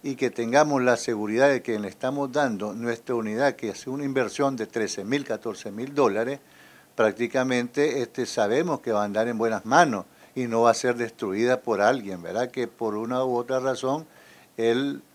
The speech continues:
busque la manera de tener, digamos, alguna venganza por una situación. En este caso, este joven, pues, prácticamente vimos, como bien lo, lo decís, Marco, eh, en las redes sociales,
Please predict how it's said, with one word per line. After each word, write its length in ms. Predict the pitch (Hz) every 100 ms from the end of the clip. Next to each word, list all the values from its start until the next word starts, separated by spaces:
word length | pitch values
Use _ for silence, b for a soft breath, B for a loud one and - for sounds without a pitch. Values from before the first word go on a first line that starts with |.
| _
busque 360 | 127 135 147 139
la 120 | 123
manera 540 | 120 110 110 117 127 120
de 220 | 123 110
tener, 480 | 113 101 107 120 135 b b b b
digamos, 260 | 135 127 151
alguna 300 | 139 139 151
venganza 500 | 143 123 135 139 139
por 200 | 127 120
una 180 | 123 120
situación. 600 | 131 110 104 101 113 101 B B B B B
En 220 | 143 131
este 280 | 143 147 185
caso, 560 | 165 156 151 156 170 175
este 320 | 143 127 170
joven, 420 | 147 143 151 156
pues, 280 | 147 139 120 - _ B B B B
prácticamente 1080 | - 107 98 120 127 127 131 131 143 143 143 - _ _ -
vimos, 580 | 127 151 175 113 92 - 107 - -
como 500 | 117 107 104 98 98
bien 240 | 104 101
lo, 240 | 110 120 -
lo 160 | 123
decís, 480 | 127 135 - 143 156 143
Marco, 480 | 139 135 127 160 151 b b b b b _
eh, 500 | - 113 117 110 104 127
en 100 | 123
las 120 | 113
redes 280 | 117 113 123
sociales, 640 | 143 - 131 131 147